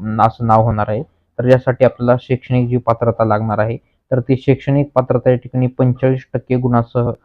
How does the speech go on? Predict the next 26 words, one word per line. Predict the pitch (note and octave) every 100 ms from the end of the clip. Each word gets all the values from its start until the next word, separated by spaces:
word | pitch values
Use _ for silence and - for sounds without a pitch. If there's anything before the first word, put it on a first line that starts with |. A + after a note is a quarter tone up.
| _ _
वाणिज्य, | G#2 A#2 B2+ C3 B2+ B2 B2+
विज्ञान, | C3 C3 A#2 A#2 A#2+ A#2+ A#2+ A#2 A#2+ - -
कला, | A#2 A2+ A#2 A#2
विधी | A#2 A#2+ B2 A#2+ -
पदवी | A#2+ A2+ A2 - _ _ _ _
आणि | A#2 A#2
दोन | A#2 B2
नंबर | B2+ B2 A#2
आहे | B2
इंग्रजी | B2 B2 A#2+ A#2+ A#2
व | B2 B2
मराठी | A#2+ A#2 A2+ - _
टायपिंग | A#2+ A#2 - A#2+ A2+
टंकलेखन | A#2 A2 A2+ A2+ - A#2
तीस | A#2 _ C3 C3 - - - _ _ _ _ - -
शब्द | A#2+ B2 B2
प्रति | A#2 - A#2+ -
मिनिट | C3 B2 A#2 - _
या | B2+ A2+
आणि | B2 B2+
एमएससीआयटी | B2 A#2+ A#2+ B2 A#2 C3+
समतुल्य | C#3+ C3+ C3 - C3 C3+
ज्ञान | C3+ C3 B2+ A#2
असणं | A#2 - A#2+
बंधनकारक | A#2+ A#2+ A#2 A2+ A2 A2
आहे. | A#2